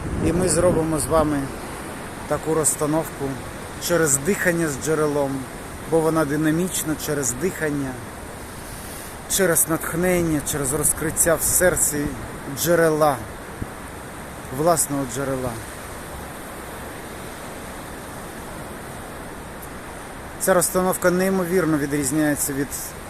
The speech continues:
розстановок статичних, там, де ми просто стоїмо і відчуваємо, тут ми динамічно, ми дихаємо. Тому вона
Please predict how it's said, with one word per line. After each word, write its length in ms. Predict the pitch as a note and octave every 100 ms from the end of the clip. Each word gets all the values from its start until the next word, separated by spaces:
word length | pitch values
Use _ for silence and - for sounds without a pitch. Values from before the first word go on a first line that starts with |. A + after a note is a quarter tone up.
| - - - - - - - - - - D3+
розстановок 640 | E3 D#3+ E3+ D#3+ D3+ D3
статичних, 800 | - E3 - G3 - - D3 - - - - - - - - - - - - - - - - - - -
там, 240 | D#3+ D#3+ D3
де 120 | D3
ми 140 | D3 B2
просто 360 | D#3 D3+ -
стоїмо 600 | C3 - D3+ D3 D3+ F3
і 80 | F3+
відчуваємо, 840 | D3+ C#3+ - D3 C#3+ C#3+ C#3 C3 B2+ -
тут 100 | D#3 -
ми 180 | C#3+ C#3 C3 A2+ B2
динамічно, 680 | D#3 D#3+ D#3 D3 - C3
ми 140 | B2+ C3+ A#2+ D3+
дихаємо. 540 | - - C3 A#2 A#2 G#2+ - - - - - - - - - - - - - - - - - - - - - - - - G3
Тому 240 | F3+ F3
вона 440 | E3 D#3+ D#3+ D3+